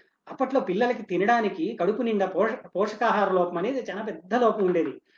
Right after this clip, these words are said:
వీడి, ఆ, సినబ్బ క్లాస్‌మేట్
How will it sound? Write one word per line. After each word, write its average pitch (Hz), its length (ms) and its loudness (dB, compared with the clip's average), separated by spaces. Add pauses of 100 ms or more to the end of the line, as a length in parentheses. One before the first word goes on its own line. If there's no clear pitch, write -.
(160)
వీడి, 214 540 2 (240)
ఆ, 175 680 0 (200)
సినబ్బ 240 360 2
క్లాస్‌మేట్ 202 840 2